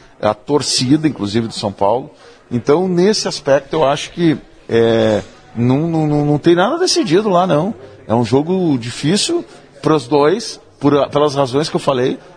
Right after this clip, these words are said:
pela qualidade do Flamengo é difícil pro São Paulo, mas também por aquilo que o São Paulo tá brigando no final. E o Flamengo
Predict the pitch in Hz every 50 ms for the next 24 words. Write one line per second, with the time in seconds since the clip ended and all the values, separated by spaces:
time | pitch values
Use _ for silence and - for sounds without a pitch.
0 | - _ _ - 131 135 - - 139 143 143 131 117 135 147 143 151 151 - -
1 | 139 127 127 131 135 139 143 143 120 - - - - 143 196 190 - - - 160
2 | - 147 143 - - 117 139 190 202 175 - - 151 135 123 127 151 233 - -
3 | - - - - _ - 131 135 123 - 156 156 160 - 185 - - 185 165 -
4 | 160 151 139 - - 165 160 175 180 156 147 139 143 156 180 175 - 285 262 247
5 | 175 - - - - - _ _ - 139 143 160 170 196 208 - - 247 233 147
6 | 151 175 220 311 349 311